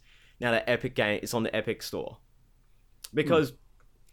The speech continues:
Speaker 1: like, companies have come out and said, "Yeah, we've made this game Epic exclusive, but, uh, you know, we've made the money back." And I'm like, "Cool." But th-,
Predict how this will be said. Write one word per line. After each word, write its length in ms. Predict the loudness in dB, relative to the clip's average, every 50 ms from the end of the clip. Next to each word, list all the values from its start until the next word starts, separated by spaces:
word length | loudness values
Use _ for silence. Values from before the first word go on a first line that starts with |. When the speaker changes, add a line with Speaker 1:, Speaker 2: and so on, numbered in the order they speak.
| -20 _ -20 -20 _ -20 _ -20 -20 -20 -20 _ _ _ _ -20 _ -20 -20 _ _ -20 -20 -14 -4 0
Speaker 1:
like, 180 | 0 0 0 0
companies 440 | 2 2 2 2 4 2 2 4
have 120 | 2 0 0
come 160 | 2 2 2
out 160 | 2 2 2
and 80 | 0 -2
said, 300 | 0 2 2 2 0 0
"Yeah, 160 | 2 4 4
we've 260 | 6 4 4 2 2 0
made 200 | 2 2 2 2
this 100 | -2 -4
game 260 | 0 2 2 2 2 0
Epic 260 | 0 0 0 -2 -4
exclusive, 720 | -4 -8 -6 -2 0 0 0 2 2 0 0 0 -2 -10 _ _ _ _ _ -20 -20 -20 -18 -14
but, 320 | -8 -2 2 4 6 6
uh, 460 | 6 6 6 6 6 6 6 4 2 -2 -8 _ _ _ -20 _ _ -20 _ _ _ _ 2
you 80 | 4
know, 220 | 4 6 6 4 4
we've 240 | 6 4 4 6
made 240 | 4 4 4 4 2
the 80 | 2 2
money 240 | 2 4 2 2 0
back." 340 | 0 -2 -4 -6 -14 -20 -20 _ _ _ _ _ _ _ _ _ _ _ _ _ -2
And 80 | 0
I'm 40 | 2 2
like, 180 | 2 0 0
"Cool." 460 | -2 0 2 4 4 2 0 -4 -10 -18 _ -20 _ _ _ _ _ _ _ _ _ _ _ _
But 340 | 2 4 4 4 2 -2 -6 -20 -20 -20 -20 -20 -20 -20 _ _ _ _ _ _ _ _ -20 -18
th-, 280 | -16 -16 -14 -14 -16